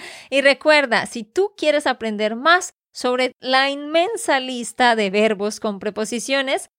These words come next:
ve a Spanishlandschool dot com slash member. No tienes nada que perder porque puedes comprar solo un mes y antes de que se termine el mes de agosto,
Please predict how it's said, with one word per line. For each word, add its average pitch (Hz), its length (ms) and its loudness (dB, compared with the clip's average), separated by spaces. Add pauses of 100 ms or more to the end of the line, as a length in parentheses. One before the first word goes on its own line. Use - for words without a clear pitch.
ve 277 260 6
a 285 260 4
Spanishlandschool 277 1160 -4 (180)
dot 247 320 2
com 254 280 0 (280)
slash 202 560 0 (220)
member. 226 680 0 (300)
No 269 300 2
tienes 247 460 -2
nada 262 360 2
que 277 200 -2
perder 240 560 -2
porque 196 260 -6
puedes 285 420 2
comprar 220 480 0
solo 220 340 2
un 185 240 -4
mes 285 340 0 (240)
y 311 260 -2
antes 285 520 0
de 233 160 -2
que 220 240 0
se 214 220 0
termine 240 560 -4
el 202 180 -2
mes 226 260 0
de 240 140 4
agosto, 277 720 2